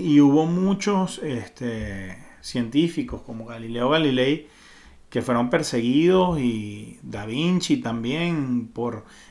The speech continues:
experimentar con cadáveres y, bueno, de ahí nació mucho de lo que hoy son los conocimientos anatómicos. Este, discúlpenme,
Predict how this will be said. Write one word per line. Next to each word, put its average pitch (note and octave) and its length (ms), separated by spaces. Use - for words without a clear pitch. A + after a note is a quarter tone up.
experimentar A#2 720
con B2 760
cadáveres B2+ 800
y, G#2+ 520
bueno, A#2 340
de G#2+ 140
ahí G#2+ 200
nació B2 400
mucho C3 800
de A#2 160
lo G#2+ 180
que A2+ 160
hoy A2+ 280
son B2+ 240
los C3 100
conocimientos A#2+ 720
anatómicos. D3 720
Este, A#2 1000
discúlpenme, A2+ 680